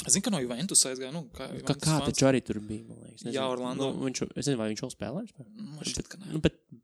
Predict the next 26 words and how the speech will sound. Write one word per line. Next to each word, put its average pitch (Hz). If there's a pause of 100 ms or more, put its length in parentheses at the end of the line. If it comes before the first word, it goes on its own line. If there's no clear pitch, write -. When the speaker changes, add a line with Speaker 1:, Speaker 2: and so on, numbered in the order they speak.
Speaker 2:
arī. 113 (420)
Speaker 1:
Varbūt -
kaut 120
kur 117
Brazīlijā 127
tur -
uzspēlē 127
Speaker 2:
Šitais 127
Speaker 1:
vietējā. 131
Speaker 2:
Terijs 143
taču -
arī 120
aizgāja, 113
man -
liekas. 131
Speaker 1:
Nē. - (200)
Speaker 2:
Terijs. 120
Speaker 1:
Terijs 143
Aston 147
Villā 143
spēlē -
Championshipā, -
Speaker 2:
Tagad, 120
Speaker 1:
jā. 135
Speaker 2:
jā? 151
Speaker 1:
Mhm. 135